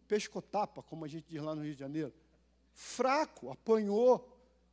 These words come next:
foi, tomou um pedala, né? Mauri-, o pastor Maurício falou que pedala Robinho. Tal! Porque acabou. Um homem, irmão, que arrancava o portão de uma cidade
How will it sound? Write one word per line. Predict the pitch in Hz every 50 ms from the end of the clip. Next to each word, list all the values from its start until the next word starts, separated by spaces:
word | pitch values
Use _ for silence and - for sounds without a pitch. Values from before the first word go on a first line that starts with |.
| _ _ _ _ _ _ _
foi, | - - - - 202 226 240
tomou | 185 - - 208 196 202 240
um | 208
pedala, | - 214 175 147 151 185 208 196 175
né? | 170 202 233 233
Mauri-, | 170 151 156 165 170 170
o | 160
pastor | - 185 165 - - 202 190
Maurício | 190 190 185 185 -
falou | - 233 208
que | - _
pedala | _ 208 202 175 196 220 240 196
Robinho. | 160 180 160 139 156 185 202 185 139 - - _ _ _
Tal! | - 254 302 285 226 170 - - _ _ _ _ _ _ _ _ _ _ _ _ _ _ _ _ _ _ _ _ _ _ _ _ _ _ _ _ _ _
Porque | - 330 254 226 - -
acabou. | 320 302 - - 339 349 285 269 302 339 381 392 302 - - - - - -
Um | 320 339 349 339
homem, | 349 359 381 392 392 392 381 381 359 330
irmão, | 302 269 269 330 359 349 339 349
que | -
arrancava | 330 294 277 302 285 - - 330 320 311 311
o | -
portão | - 311 285 233 - - 302 294 320
de | 277 294
uma | 285 294 294
cidade | - - - 262 185 175 220 277 302 294 226 220